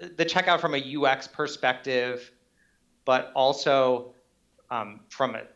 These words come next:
even a shipping cost perspective. Um, so those are, you know, then you look at merchandising and the, you know, the selection within the website.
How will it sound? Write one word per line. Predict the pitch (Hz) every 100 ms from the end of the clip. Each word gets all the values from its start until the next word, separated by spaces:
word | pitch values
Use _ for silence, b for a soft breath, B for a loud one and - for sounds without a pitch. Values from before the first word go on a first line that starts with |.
| -
even | 151 135
a | 120
shipping | - 170 165 143
cost | - 110 107 -
perspective. | 113 - 101 101 107 - - - _ _ _ _ _ _ _ _ _ _ _ _ -
Um, | 113 110
so | 175
those | 180 214
are, | 202 180 165 - - _
you | 160
know, | 147 117
then | 120 156
you | 160
look | 147 151
at | 135 123
merchandising | 147 151 156 139 135 131 143 143 147 _ _ _ _ _ _ _ -
and | 123 120 117 113 _
the, | 123 104 - _ _
you | 127
know, | 110
the | 117
selection | 117 123 123 - 131
within | 123 127
the | 117
website. | 110 110 113 113 117